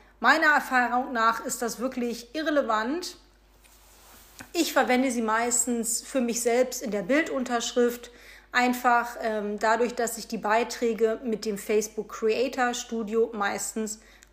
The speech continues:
einplane. Und dort ist die Planung des ersten Kommentares nicht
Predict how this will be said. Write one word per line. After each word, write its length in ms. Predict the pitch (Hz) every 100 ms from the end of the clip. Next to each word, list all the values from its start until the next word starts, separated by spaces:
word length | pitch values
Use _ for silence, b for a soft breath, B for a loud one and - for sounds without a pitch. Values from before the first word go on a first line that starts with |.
| _
einplane. 720 | 240 226 214 - - - - 220 B B B
Und 200 | 247 220
dort 360 | 247 254 294 294
ist 260 | - 240 254
die 80 |
Planung 500 | 240 220 214 240 247
des 180 | 247 226
ersten 460 | - 233 233 - 233
Kommentares 880 | 214 202 214 208 196 202 208 208 -
nicht 420 | 202 214 -